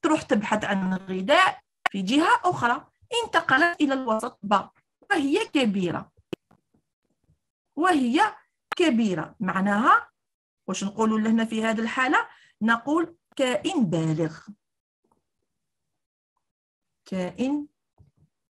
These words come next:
بالغ. مفهوم؟ إذن عندنا من حيث الحيوان بحد ذاته، إما يتم احتلال هذا الوسط كي يكون على، على شكل بيضة،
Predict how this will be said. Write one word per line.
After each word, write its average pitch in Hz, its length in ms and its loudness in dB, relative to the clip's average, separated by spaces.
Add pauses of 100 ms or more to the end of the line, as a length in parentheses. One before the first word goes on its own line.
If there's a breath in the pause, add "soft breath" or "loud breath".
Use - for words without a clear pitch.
(120)
بالغ. 185 640 -2 (1200)
مفهوم؟ 269 420 0 (320 soft breath)
إذن 196 400 2 (360)
عندنا 196 680 2 (160)
من 202 200 2
حيث 247 460 0 (100)
الحيوان 226 800 2
بحد 208 480 0
ذاته، 220 420 2 (380 soft breath)
إما 254 460 4 (120)
يتم 233 460 2
احتلال 233 640 2
هذا 285 320 6
الوسط 233 580 0
كي - 100 -8
يكون 330 280 -2
على، 302 260 0 (340)
على 254 180 2
شكل 247 260 0
بيضة، 214 460 2